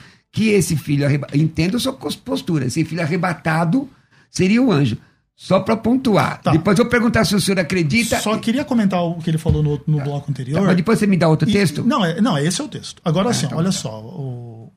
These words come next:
Speaker 2: Cruvinel, veja bem. Ah, se, se Jesus não fosse Miguel,
Speaker 1: Tá.
Speaker 2: você teria um líder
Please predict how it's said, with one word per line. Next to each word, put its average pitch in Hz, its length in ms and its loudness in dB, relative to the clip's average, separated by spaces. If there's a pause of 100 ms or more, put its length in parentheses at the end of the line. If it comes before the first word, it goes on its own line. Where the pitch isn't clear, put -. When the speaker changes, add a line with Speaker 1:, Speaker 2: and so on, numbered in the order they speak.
Speaker 2:
Cruvinel, 147 380 -4 (400)
veja 165 220 -2
bem. 127 160 -10 (680)
Ah, 165 400 4
se, 254 640 0
se - 160 0
Jesus 240 360 2
não 247 160 2
fosse 165 320 0
Miguel, 135 440 -2 (300)
Speaker 1:
Tá. - 120 -10
Speaker 2:
você 160 260 2
teria 196 680 2
um 202 220 6
líder 165 840 0